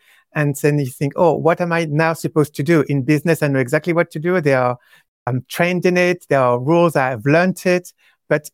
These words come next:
in my sex life, I've not really learned. I've just, you know, what to do, vulnerable.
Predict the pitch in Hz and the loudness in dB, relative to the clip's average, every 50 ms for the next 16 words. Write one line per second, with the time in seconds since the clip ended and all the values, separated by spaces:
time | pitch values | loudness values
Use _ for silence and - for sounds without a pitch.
0 | _ - 175 170 165 151 143 139 - 190 196 - - 196 185 175 190 175 175 202 | _ -4 -2 -2 0 0 -2 -2 0 -2 -2 0 0 -2 0 0 0 0 0 0
1 | 202 190 175 185 180 180 175 180 190 180 151 127 117 - 151 139 151 151 147 - | -2 0 0 2 2 2 4 2 2 0 0 -4 -2 -4 -4 -4 -4 -8 -8 -8
2 | 165 151 147 143 - _ _ _ - 160 165 165 _ - - 156 143 131 117 - | -6 -6 -6 -6 -8 _ _ _ -6 -6 -6 -6 _ -10 -10 -6 -4 -4 -4 -4
3 | - 123 131 160 175 170 160 147 131 - 107 123 | -8 -2 0 0 0 2 0 0 -2 -2 -6 -12